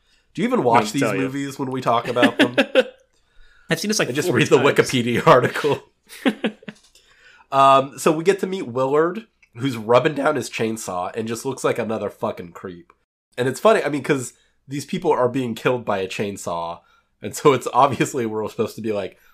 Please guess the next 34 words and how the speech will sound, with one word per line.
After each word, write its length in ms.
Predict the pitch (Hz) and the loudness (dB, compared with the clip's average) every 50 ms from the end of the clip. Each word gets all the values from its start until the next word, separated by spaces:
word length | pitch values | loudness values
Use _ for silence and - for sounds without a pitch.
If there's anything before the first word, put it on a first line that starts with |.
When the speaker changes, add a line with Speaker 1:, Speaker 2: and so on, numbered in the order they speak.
| _ | _
Speaker 1:
"Oh, 160 | - 113 123 104 | 0 0 0 2
this 280 | 90 123 139 - - | 2 0 -2 -2 -4
guy. 340 | - 92 80 76 78 78 - _ _ _ _ _ _ | -8 -12 -12 -12 -14 -18 -20 _ _ _ _ _ _
This 220 | - 117 156 156 | 2 4 4 6
Speaker 2:
Yeah. 180 | 165 165 147 107 | 6 6 4 4
Speaker 1:
is 60 | 85 107 | 2 -2
the 60 | 98 | -4
guy 200 | 101 101 95 - | -4 -4 -2 0
Speaker 2:
Well, 160 | 196 208 202 185 | 2 2 4 4
Speaker 1:
right 80 | 196 | 6
Speaker 2:
I 40 | 196 | 6
mean, 120 | 214 226 214 | 6 6 6
Speaker 1:
here." 160 | - 277 254 | 4 4 4
Speaker 2:
he 80 | 233 | 4
is 140 | 285 285 - | 4 4 6
also 280 | 208 190 190 - 185 165 | 6 4 6 4 2 0
perving 440 | 135 - - 156 160 151 151 135 135 | -2 0 2 2 4 4 4 2 2
out 160 | 135 143 147 | 2 0 0
on 100 | 135 113 | 0 -4
a 40 | 110 | -6
couple 280 | - - 131 113 - 104 | -4 -4 -4 -4 -2 -4
making 320 | 101 104 110 113 - 107 | -4 -4 -4 -4 -4 -4
out 100 | 104 107 | -4 -6
on 120 | 101 98 98 | -6 -8 -10
campus, 440 | - 107 98 98 95 101 92 92 - | -10 -10 -10 -10 -10 -8 -8 -6 -4
so, 120 | - 113 | -4 -4
like, 300 | 101 107 104 101 101 - | -4 -4 -4 -6 -6 -8
you 80 | 120 113 | -8 -8
know, 160 | 101 95 92 | -8 -8 -6
there's 160 | 113 147 151 | -6 -4 -4
a 60 | 196 185 | -4 -4
couple 340 | - 165 - - 107 101 | -4 -4 -2 -2 -4 -4
hints 260 | 95 101 95 92 - - | -4 -6 -10 -10 -10 -8
there. 320 | 104 92 92 92 95 - | -8 -8 -8 -10 -12 -16